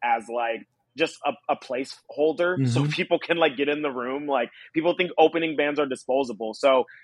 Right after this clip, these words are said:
Speaker 1: it, it really blows people's minds in a lot of ways. And any way you can imagine that there's an opening band and, like, all of these people know their lyrics. And then, you know, it kinda puts them in a position of, like, "H-, how do I not know this?" Like,
Speaker 2: Yeah.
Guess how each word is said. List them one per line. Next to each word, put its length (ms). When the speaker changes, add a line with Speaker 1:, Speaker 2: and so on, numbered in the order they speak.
Speaker 1:
it, 240
it 120
really 320
blows 400
people's 320
minds 340
in 60
a 80
lot 260
of 80
ways. 400
And 200
any 160
way 140
you 100
can 120
imagine 440
that 200
there's 240
an 100
opening 380
band 420
and, 360
like, 160
all 220
of 60
these 140
people 260
know 180
their 160
lyrics. 500
And 80
then, 200
you 80
know, 100
it 80
kinda 180
puts 160
them 140
in 60
a 40
position 400
of, 120
like, 180
"H-, 140
how 260
do 120
I 100
not 200
know 200
this?" 340
Like, 380
Speaker 2:
Yeah. 160